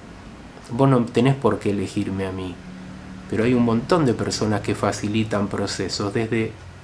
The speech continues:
la psicología tradicional hasta las terapias holísticas, hasta los chamanes, las chamanas, los sanadores, las brujas, los reikistas, los tarotistas, la persona que mejor te venga. Pero hay que hacerse,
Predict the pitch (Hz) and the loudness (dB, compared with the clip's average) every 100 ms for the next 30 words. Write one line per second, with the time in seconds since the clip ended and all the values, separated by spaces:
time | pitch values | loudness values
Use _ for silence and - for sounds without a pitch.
0 | - 117 107 113 117 123 123 185 185 175 | -6 -4 -2 2 4 2 2 0 -2 -4
1 | - - - - - 110 107 110 127 135 | -12 -20 -20 -20 -6 0 2 2 2 2
2 | 165 160 156 113 107 107 107 113 110 110 | 4 2 0 -4 -2 0 0 0 -2 0
3 | 113 107 117 143 143 135 135 127 - 107 | 0 2 2 2 0 -2 -2 -2 -4 -8
4 | 104 107 104 101 117 113 135 131 131 - | -4 0 0 0 2 4 4 2 -2 -6
5 | - - - - - 98 - 107 127 123 | -16 -18 -18 -14 -2 -2 0 0 2 2
6 | 123 104 90 101 98 110 135 131 123 107 | 0 0 -2 -2 0 2 2 2 0 2
7 | 101 - 139 135 131 127 - 110 101 98 | 0 2 2 2 2 0 0 -2 0 0
8 | 98 131 131 - 107 101 - 98 101 110 | 0 -2 -2 0 0 0 -2 -2 0 -2
9 | 131 - 117 - - - - - - - | -2 -2 -4 -6 -20 -20 -20 -20 -20 -18
10 | - 113 110 123 - 165 156 - 110 110 | -2 0 2 2 6 6 6 2 4 4
11 | 107 208 208 139 101 101 95 90 92 101 | 4 4 2 0 -2 0 -2 -6 -8 -10
12 | - - - - - - 107 123 139 147 | -14 -20 -20 -20 -20 -4 2 2 4 4
13 | 143 143 - - - - - - - - | 4 0 -12 -20 -20 -20 -20 -20 -20 -8
14 | - 123 - 190 185 - | -2 2 6 6 4 4